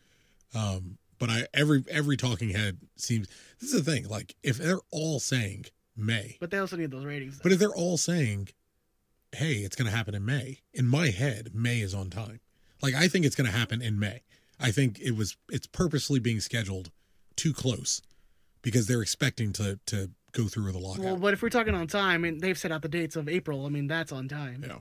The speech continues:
Speaker 1: Well, I don't think it's gonna happen in April. <laughs> I think it's gonna
Speaker 2: So then,
Speaker 1: happen in
Speaker 2: no,
Speaker 1: May.
Speaker 2: you don't think it's gonna happen on time. Uh, I can see April happening.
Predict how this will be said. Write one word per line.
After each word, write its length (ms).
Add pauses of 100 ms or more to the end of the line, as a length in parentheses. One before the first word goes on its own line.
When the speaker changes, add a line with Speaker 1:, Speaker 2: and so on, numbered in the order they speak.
(140)
Speaker 1:
Well, 160
I 100
don't 100
think 140
it's 80
gonna 120
happen 180
in 60
April. 220 (120)
<laughs> 120
I 40
think 200
it's 80
gonna 60
Speaker 2:
So 80
then, 40
Speaker 1:
happen 120
in 40
Speaker 2:
no, 120
Speaker 1:
May. 80
Speaker 2:
you 60
don't 80
think 100
it's 80
gonna 100
happen 180
on 80
time. 220 (640)
Uh, 200 (500)
I 40
can 100
see 120
April 180
happening. 340